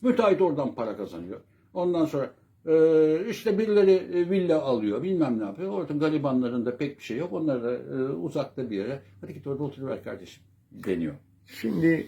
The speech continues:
Speaker 2: başkanım, e, her deprem olduğunda Çanakkale özelinde, e, şimdi tabii, e, çok güzel bir İsmail Özay, e, şeyine karşılaştık biraz önce. Onu izleyenler takdir edecekler. Özlemiştik yani İsmail Özay'ı bu, bu bağlamda. Şimdi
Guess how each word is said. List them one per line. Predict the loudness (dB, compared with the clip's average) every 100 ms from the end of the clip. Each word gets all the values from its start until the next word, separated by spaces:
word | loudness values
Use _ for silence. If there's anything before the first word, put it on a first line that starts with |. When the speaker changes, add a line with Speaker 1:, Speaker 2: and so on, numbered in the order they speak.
| -12 -6
Speaker 2:
başkanım, | 0 0 2 2 2
e, | 0 -2 0 0 0 0 0 0 -2 -2
her | 2 4 4 4
deprem | 2 2 -2 2
olduğunda | 4 4 2 0 -2 -2
Çanakkale | -2 -2 -2 -2 -2
özelinde, | 0 0 0 0 2 0 0 -6 _ _ _ _ -8
e, | -8 -8 -10 -12
şimdi | -10 -2
tabii, | 2 0 -2 -4 -2
e, | 0
çok | -2 -4 -4
güzel | 2 4
bir | 4
İsmail | -4 -4 -2 2
Özay, | 6 6 4 0 -4 -4
e, |
şeyine | -4 -2 -2
karşılaştık | -2 -4 -4 -8 -10 -12 -4
biraz | -2 0
önce. | 0 -2 -4 -10
Onu | -6 -4
izleyenler | -4 -4 0 0 0 0
takdir | -2 0
edecekler. | 0 0 2 6
Özlemiştik | 6 8 6 4 2
yani | 4
İsmail | 2 0 -2 0
Özay'ı | 0 2 4
bu, | 4 2 -4 -8
bu | 2
bağlamda. | 8 8 8 4 2 0 -14 -12
Şimdi | -2 0 0